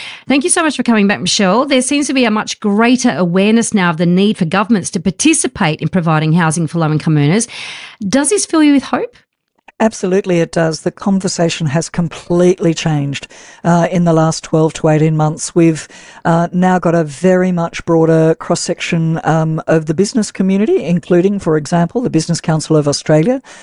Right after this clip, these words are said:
Speaker 2: um, and, you know, superannuation funds, um, and, uh, conversations with, uh, with our banking industry. We've got, uh, private property developers and real estate agents and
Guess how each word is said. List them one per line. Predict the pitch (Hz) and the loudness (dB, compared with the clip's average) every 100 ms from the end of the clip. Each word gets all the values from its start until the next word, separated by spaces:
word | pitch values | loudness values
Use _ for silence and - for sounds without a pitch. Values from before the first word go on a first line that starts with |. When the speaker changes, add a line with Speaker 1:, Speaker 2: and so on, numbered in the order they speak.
| - _ - | -20 _ 0
Speaker 2:
um, | 170 170 170 170 - | 2 2 -2 -4 -2
and, | 180 180 180 180 170 - - | 0 2 0 -2 -4 -8 -2
you | 175 | 0
know, | 165 156 | 0 -2
superannuation | - - 202 180 165 170 175 175 165 | -2 -2 0 0 0 0 0 -2 -4
funds, | 175 170 165 165 160 - | 0 0 0 -2 -4 -6
um, | - 156 156 160 | -4 -2 -2 -2
and, | 160 160 160 160 - - - - | -2 -2 -2 -6 -10 -20 -20 -4
uh, | 147 | -2
conversations | 151 - 196 170 190 175 180 175 170 | 0 -2 -2 -2 -2 -2 -2 -4 -2
with, | 170 165 156 - 147 | 0 2 0 -4 -2
uh, | 165 156 | 0 0
with | 160 156 | 0 0
our | 147 | 0
banking | 135 180 180 170 | 0 0 -2 -2
industry. | 175 165 160 - 165 160 - - - - | 0 -2 -4 0 2 2 0 -10 -20 -12
We've | 147 156 147 - | -2 0 0 0
got, | 160 156 - - - | 0 0 -6 -8 -4
uh, | 160 | -2
private | 151 180 175 170 - | -2 0 2 0 -2
property | 175 165 165 | -2 0 0
developers | 160 160 170 160 170 165 151 | 0 2 2 2 2 0 0
and | 170 165 165 160 | 0 0 0 2
real | 170 170 | 2 2
estate | - 165 160 | 0 0 2
agents | 160 156 165 160 - | 2 0 -4 -4 -4
and | 170 | -2